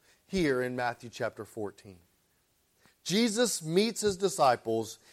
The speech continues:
in their despair, in their unbelief. And I want us to notice how Jesus meets them.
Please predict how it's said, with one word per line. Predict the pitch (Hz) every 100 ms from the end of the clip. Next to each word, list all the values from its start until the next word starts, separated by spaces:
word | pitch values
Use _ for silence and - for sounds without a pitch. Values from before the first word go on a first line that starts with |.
| _ -
in | 165 180
their | 180 170
despair, | 156 143 - 110 104 101 - _ _
in | 139 139 135
their | 131 117
unbelief. | 113 110 104 95 87 _ _ _ _ _ _
And | 143 156
I | 160
want | 202 277
us | 285 -
to | 220
notice | 180 147 139 139 - _ _
how | - - 190 175 117 95 80 _ _ _ _ _ _ _ -
Jesus | 123 117 110 101 104
meets | 95 -
them. | -